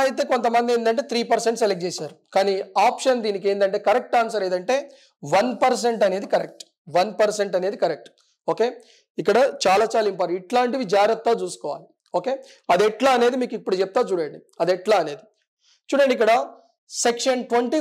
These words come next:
ఫోర్ ప్రకారం ఆర్పిడబ్ల్యూడి Act టూ థౌజండ్ సిక్స్టీన్లో section ట్వంటీ ఫోర్ ప్రకారం వీళ్ళకి, వీళ్ళకి ఇక్కడ చూడండి,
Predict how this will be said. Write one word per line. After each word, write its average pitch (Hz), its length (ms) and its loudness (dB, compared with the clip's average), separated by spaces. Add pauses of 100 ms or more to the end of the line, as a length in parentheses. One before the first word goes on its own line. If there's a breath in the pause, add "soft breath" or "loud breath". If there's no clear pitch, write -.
ఫోర్ 285 240 2
ప్రకారం 226 420 2 (360)
ఆర్పిడబ్ల్యూడి 220 1000 0
Act 196 280 0 (260)
టూ 220 140 -4
థౌజండ్ 214 320 0
సిక్స్టీన్లో 202 380 -2 (120)
section 208 340 0
ట్వంటీ 214 320 2
ఫోర్ 226 240 2
ప్రకారం 185 400 2 (540 soft breath)
వీళ్ళకి, 233 400 2 (640)
వీళ్ళకి 220 240 2
ఇక్కడ 208 200 2
చూడండి, 220 240 2